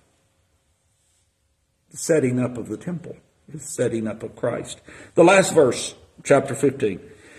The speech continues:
And the temple was filled with smoke from the glory of God and from his power, and no man was able to enter into the temple till the seven plagues of the seven angels were fulfilled. As the last angel leaves the temple, smoke from God's glory fills the temple.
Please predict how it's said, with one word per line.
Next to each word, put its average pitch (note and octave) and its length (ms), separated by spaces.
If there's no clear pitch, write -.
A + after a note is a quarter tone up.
And E3 180
the D#3+ 60
temple E3+ 400
was - 180
filled G3 260
with G3 160
smoke G3+ 400
from E3+ 160
the F3 80
glory G#3+ 360
of F3+ 120
God C#3+ 300
and C#3 120
from D3+ 160
his D#3 200
power, F#3+ 480
and C3+ 100
no A3+ 160
man A#3+ 300
was G#3 120
able F3 260
to F3 220
enter A3 300
into E3+ 160
the D3 120
temple D#3 540
till - 160
the D#3 100
seven G3+ 380
plagues D#3 400
of C3 80
the B2+ 80
seven F3+ 360
angels C3 480
were B2 300
fulfilled. G#2+ 920
As D#3+ 160
the D#3+ 60
last F#3 340
angel G3+ 380
leaves G3 400
the E3+ 80
temple, G3 400
smoke G#3 460
from F3+ 180
God's F#3+ 320
glory C3 420
fills C#3+ 380
the B2+ 80
temple. B2 440